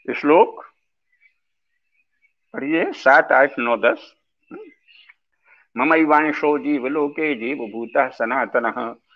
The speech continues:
मनः कष्टानि इंद्रियाणि प्रकृतिस्थानि कर्षति, शरीरं यदवाप्नोति यच्चाप्युत्क्रामतीश्वरः,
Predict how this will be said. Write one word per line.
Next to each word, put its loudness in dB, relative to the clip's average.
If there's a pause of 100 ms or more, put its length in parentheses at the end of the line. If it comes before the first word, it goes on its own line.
(180)
मनः 0
कष्टानि 4
इंद्रियाणि 2
प्रकृतिस्थानि -2
कर्षति, -4 (500)
शरीरं 6
यदवाप्नोति 4
यच्चाप्युत्क्रामतीश्वरः, 0